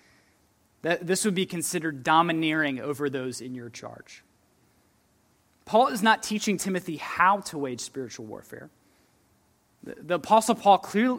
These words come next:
clearly lines this out in, in Ephesians chapter six, which we're gonna turn to in a moment. Paul is encouraging Timothy to wage warfare, to defend the gospel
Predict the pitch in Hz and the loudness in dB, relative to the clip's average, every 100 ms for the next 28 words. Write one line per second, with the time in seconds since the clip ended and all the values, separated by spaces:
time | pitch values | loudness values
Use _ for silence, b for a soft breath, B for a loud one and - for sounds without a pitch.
0 | - - 240 269 262 208 185 - - 165 | -6 -8 -2 0 0 -2 -4 -12 -14 -8
1 | 156 170 180 180 147 160 - 147 135 139 | 2 2 2 -2 -6 -8 -8 -6 -6 -6
2 | 147 139 b b 147 147 170 165 151 - | -12 -12 b b -10 -6 -4 -4 -4 -2
3 | 151 143 - 143 - 135 147 147 139 - | -2 -4 -8 -8 -10 -10 -6 -4 -4 -6
4 | 160 160 143 123 117 120 110 104 _ b | -8 -6 -8 -8 -8 -8 -10 -14 _ b
5 | b b b b _ _ _ _ _ _ | b b b b _ _ _ _ _ _
6 | _ _ _ - 247 294 208 208 - 220 | _ _ _ 6 6 6 2 0 0 0
7 | 240 233 208 185 208 208 196 165 - 156 | 2 2 0 -2 -2 -2 -2 -6 -6 -4
8 | 175 208 214 185 175 165 156 120 - 143 | 0 2 0 -2 0 0 -4 -10 -8 -10
9 | 143 220 233 240 175 147 143 - 127 131 | -2 4 6 6 6 4 2 -4 -8 -8